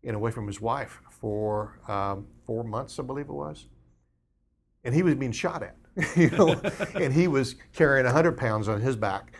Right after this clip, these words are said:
Speaker 1: rather than forty pounds. So who am I to feel sorry for myself?
Speaker 2: Yeah.
Speaker 1: You know, when, when my son and, and his buddies, uh, over in Afghanistan fighting for, for, for our country and, and for, and for good things, were under such hardships away from their family. So, hey, it's all relative.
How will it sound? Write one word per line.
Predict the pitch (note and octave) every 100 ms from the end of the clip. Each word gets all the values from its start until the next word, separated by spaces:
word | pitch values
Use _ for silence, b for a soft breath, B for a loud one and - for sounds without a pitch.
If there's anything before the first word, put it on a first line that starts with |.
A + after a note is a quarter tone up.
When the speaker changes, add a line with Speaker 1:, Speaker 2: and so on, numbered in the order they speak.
| B
Speaker 1:
rather | A2 A2+ G#2+
than | G#2 G2
forty | C#3+ C3
pounds. | A#2 G#2 F2 -
So | - G#2+
who | D3+ G3
am | D#3+
I | D#3+
to | D3
feel | G2+ G2
sorry | - A#2
for | G#2 G#2
myself? | G2+ - G#2 - - -
Speaker 2:
Yeah. | F2+ E2 B _
Speaker 1:
You | A#2
know, | A2+
when, | A2 G#2+ A2
when | A2+
my | G#2
son | G2 - D3 D3+
and, | A#2+ A2+
and | A#2+ G#2+
his | C3+ B2+ B2 A#2 b b
buddies, | B2 D3+ C3+ A#2+ A2+ - b b b -
uh, | G#2 A2+
over | B2+ A#2
in | A2+
Afghanistan | A2+ - B2+ D3+ A#2+ - G#2+
fighting | F#2+ A2+ A2+
for, | A2 G#2
for, | - - G2 - -
for | -
our | F#2+
country | - D#3 D#3 A2 G#2
and, | G2 -
and | G2+
for, | - F#2 - - _ -
and | F#2+
for | G#2
good | G2 A#2 A#2
things, | C#3+ B2+ A2 - B B B B B B B B B _ _
were | C3
under | B2
such | - A#2+
hardships | - B2 B2 - F#2+ - - -
away | B2+ G#2 G#2
from | F#2
their | G2+
family. | A2+ F#2 F#2 -
So, | - G2
hey, | F2+ A2+ -
it's | C3 B2+
all | G2+
relative. | F2+ F2+ - -